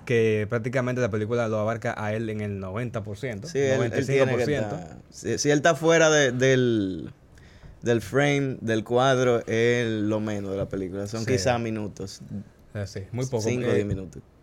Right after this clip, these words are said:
Speaker 1: Muy, muy poco. Eh, la película, eh, está adaptada, tú me corriges, Negrete, es una adaptación de una obra de teatro
Speaker 2: Sí,
Speaker 1: al
Speaker 2: correcto.
Speaker 1: estilo The Father, que también, eh, reseñamos
Speaker 2: Que
Speaker 1: aquí.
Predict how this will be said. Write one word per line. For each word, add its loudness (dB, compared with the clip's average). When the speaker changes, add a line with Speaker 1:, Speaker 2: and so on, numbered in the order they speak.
Speaker 1:
Muy, -6
muy -6
poco. -10
Eh, -2
la -4
película, -2
eh, -2
está -2
adaptada, 0
tú -8
me -4
corriges, -2
Negrete, 0
es -10
una -2
adaptación -4
de 0
una -2
obra 0
de 0
teatro -6
Speaker 2:
Sí, -8
Speaker 1:
al 0
Speaker 2:
correcto. -2
Speaker 1:
estilo 0
The -6
Father, -4
que -8
también, -6
eh, -4
reseñamos -2
Speaker 2:
Que 4
Speaker 1:
aquí. -6